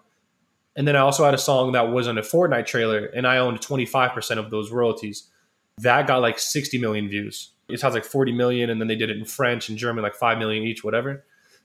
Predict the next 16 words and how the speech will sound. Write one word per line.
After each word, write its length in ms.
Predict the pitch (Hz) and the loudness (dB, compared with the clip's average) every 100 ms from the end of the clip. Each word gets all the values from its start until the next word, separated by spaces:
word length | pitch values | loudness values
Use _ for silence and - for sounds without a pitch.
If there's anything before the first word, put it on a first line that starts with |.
| - | -6
And 120 | 123 | 0
then 220 | 120 113 | 2 2
that 300 | 117 143 143 | 6 6 6
one, 460 | 135 117 110 104 98 _ _ _ | 4 4 2 0 -8 _ _ _
I 60 | - | -10
think 160 | - 131 | -4 0
I 40 | |
made, 140 | 131 | 0
like, 160 | 135 113 | 2 0
another 280 | 117 127 113 | 0 0 0
four 180 | - 120 | 0 0
or 20 | |
five 260 | 131 120 | 2 2
thousand 340 | 117 117 117 113 | 2 2 2 2
off 200 | 117 - | -2 -2
it. 120 | 160 | -6